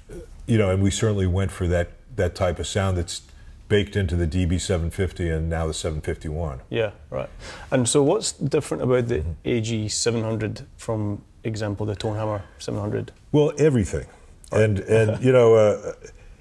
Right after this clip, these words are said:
Speaker 1: you know, it's funny people say, "Well, isn't the Tone Hammer s-, the, the Aguilar sound?" The truth of the matter is that, uh, we're just making good tools.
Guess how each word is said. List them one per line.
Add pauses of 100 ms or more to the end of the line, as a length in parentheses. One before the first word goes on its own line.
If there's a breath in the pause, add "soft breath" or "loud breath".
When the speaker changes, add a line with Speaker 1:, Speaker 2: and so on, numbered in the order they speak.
(160)
Speaker 1:
you
know,
it's
funny
people
say,
"Well,
isn't
the
Tone
Hammer
s-, (160)
the, (240)
the
Aguilar
sound?" (360 loud breath)
The
truth
of
the
matter
is
that, (640 soft breath)
uh, (680)
we're
just
making
good
tools.